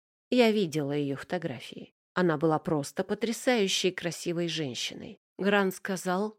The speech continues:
что я похожа на нее. Сходство и правда есть. Волосы, овал лица и, возможно, улыбка. Когда мы познакомились, он мне сразу это сказал.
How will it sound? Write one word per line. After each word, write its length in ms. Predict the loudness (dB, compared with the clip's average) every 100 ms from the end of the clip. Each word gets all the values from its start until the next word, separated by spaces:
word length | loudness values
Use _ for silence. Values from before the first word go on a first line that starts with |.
| _
что 280 | -8 -4 0
я 180 | 2 2
похожа 500 | 0 0 2 2 2
на 100 | 2
нее. 520 | 2 2 0 -2 -4 -12 _ _
Сходство 580 | -10 2 4 4 0 0
и 80 | 0
правда 400 | 0 -2 0 -2
есть. 500 | -2 -4 -8 -14 -20 _ -2
Волосы, 760 | 4 8 8 6 0 -4 -6 -8 _
овал 340 | 2 4 4 2
лица 640 | 0 -2 -4 -2 -2 -4 _ _
и, 120 | 0 2
возможно, 580 | 2 0 0 2 4
улыбка. 640 | 4 4 2 -2 -12 -12 -14 _ _ _
Когда 300 | 4 6 6
мы 140 | 4
познакомились, 880 | 2 2 2 4 2 4 2 0 -6 -20 _
он 200 | 4 6
мне 140 | 6
сразу 420 | 4 2 2 0 -4
это 200 | -4 -8
сказал. 640 | -4 -4 -2 -6 -6